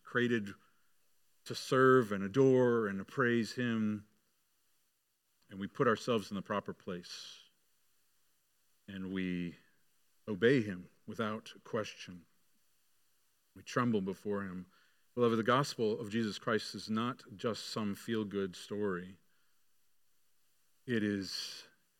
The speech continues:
and it's not just a set of ethical guidelines for us to follow. It is a call to allegiance and obedience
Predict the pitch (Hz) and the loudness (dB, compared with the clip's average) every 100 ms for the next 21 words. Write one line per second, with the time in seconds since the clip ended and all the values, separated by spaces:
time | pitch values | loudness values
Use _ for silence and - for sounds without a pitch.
0 | _ - 110 - 131 127 127 - 113 139 | _ -6 -4 0 2 2 0 -4 0 2
1 | 110 - 139 - - 113 104 113 127 101 | 2 2 -2 -2 -2 0 2 6 6 4
2 | 95 98 95 - - 110 104 - - - | -2 -4 -4 -6 0 2 2 -4 -10 -2
3 | 107 110 95 98 98 - _ _ _ _ | 0 0 -2 -6 -10 -20 _ _ _ _
4 | _ _ 127 120 113 - 135 127 - 113 | _ _ -2 0 0 -2 0 2 2 -2
5 | 104 110 123 151 139 131 113 - - - | -2 0 2 2 2 0 0 -2 -4 -4
6 | - - - _ _ _ _ _ _ _ | -6 -8 -14 _ _ _ _ _ _ _
7 | _ _ _ _ _ - 127 107 95 170 | _ _ _ _ _ -6 -2 0 4 6
8 | 175 131 110 - | 6 4 2 -6